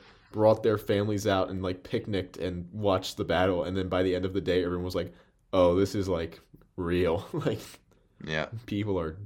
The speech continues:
Speaker 1: dying, dying. Yeah.
Speaker 2: Yep. Well, uh, I
Speaker 1: Yep.
Speaker 2: think I'm gonna, I'm gonna level with you guys. This was a disaster of an episode,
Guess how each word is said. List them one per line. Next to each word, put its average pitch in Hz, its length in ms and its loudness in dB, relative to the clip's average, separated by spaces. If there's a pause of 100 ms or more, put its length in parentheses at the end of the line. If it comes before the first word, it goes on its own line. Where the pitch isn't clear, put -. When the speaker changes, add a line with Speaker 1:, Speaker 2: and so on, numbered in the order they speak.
(120)
Speaker 1:
dying, 87 580 2
dying. 76 580 -4 (2000)
Yeah. 180 180 -6 (320)
Speaker 2:
Yep. 175 440 10 (680)
Well, 127 380 2
uh, 101 300 6
I 127 60 2
Speaker 1:
Yep. - 80 2
Speaker 2:
think 180 220 2 (460)
I'm 135 140 8
gonna, 135 160 8
I'm 131 140 4
gonna 127 140 8
level 110 280 8
with 95 140 2
you 98 60 2
guys. 90 240 4
This 139 200 6
was 107 280 0
a 101 120 8
disaster 98 720 4
of 80 100 -4
an 80 80 -4
episode, 80 500 -2